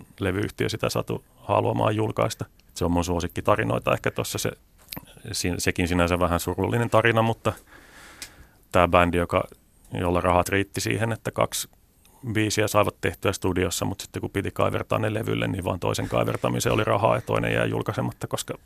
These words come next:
budjetti loppui siinä vaiheessa, kun piti se toinen puoli kaivertaa. Että eihän tämmöstä niinku enää tapahdu, että, että jos joku bändi haluaa julkaista kaksi biisiä, niin sen kun pistää nettiin jakeluun, niin se budjetti ei varmaankaan siinä kohtaa enää lopu sitten.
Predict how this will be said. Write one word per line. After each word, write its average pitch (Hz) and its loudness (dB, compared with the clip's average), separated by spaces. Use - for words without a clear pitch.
budjetti 110 -2
loppui - -4
siinä 113 -4
vaiheessa, 113 -2
kun 101 -12
piti 101 -6
se 98 -6
toinen 110 0
puoli - -2
kaivertaa. - -2
Että - -6
eihän 87 0
tämmöstä 85 0
niinku 85 -6
enää 80 -4
tapahdu, - 0
että, - -6
että - -4
jos 87 -4
joku 85 -2
bändi 85 -2
haluaa 85 2
julkaista 87 -4
kaksi - -2
biisiä, 104 -2
niin 110 -8
sen 101 -8
kun - -10
pistää 107 -2
nettiin 98 -4
jakeluun, - -2
niin - -6
se - -4
budjetti 113 -2
ei 110 0
varmaankaan 104 0
siinä 90 0
kohtaa 57 0
enää 60 2
lopu - -4
sitten. - -12